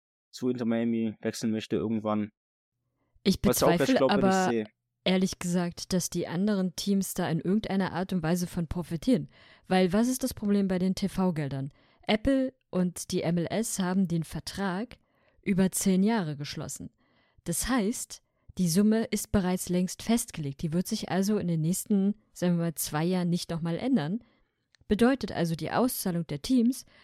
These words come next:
Speaker 2: wird sich nicht daran ändern, dass, dass die M L S jetzt vielleicht von mehr Leuten gesehen wird.
Speaker 1: Ja.
Speaker 2: Wenn also, wenn also tatsächlich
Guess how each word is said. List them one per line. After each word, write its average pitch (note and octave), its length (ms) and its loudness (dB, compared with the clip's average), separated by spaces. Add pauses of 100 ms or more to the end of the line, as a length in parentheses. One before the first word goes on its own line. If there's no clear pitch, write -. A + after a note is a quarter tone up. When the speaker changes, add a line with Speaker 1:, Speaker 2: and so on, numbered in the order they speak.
(100)
Speaker 2:
wird F#3+ 140 0
sich F#3 200 -4
nicht G3+ 200 2
daran F3+ 260 0
ändern, F#3 460 0 (340)
dass, - 580 -4 (720)
dass F3 240 -4
die - 140 0
M E3+ 160 0
L E3 80 0
S - 180 -2
jetzt F#3 140 -6
vielleicht F3 240 -4
von E3+ 180 -2
mehr E3 160 0
Leuten D#3 320 -6
gesehen E3+ 340 -2
wird. - 220 -16 (680)
Speaker 1:
Ja. A2+ 280 4
Speaker 2:
Wenn G#3 240 2
also, G3 320 4 (100)
wenn G3+ 120 4
also E3 220 -2
tatsächlich - 800 -2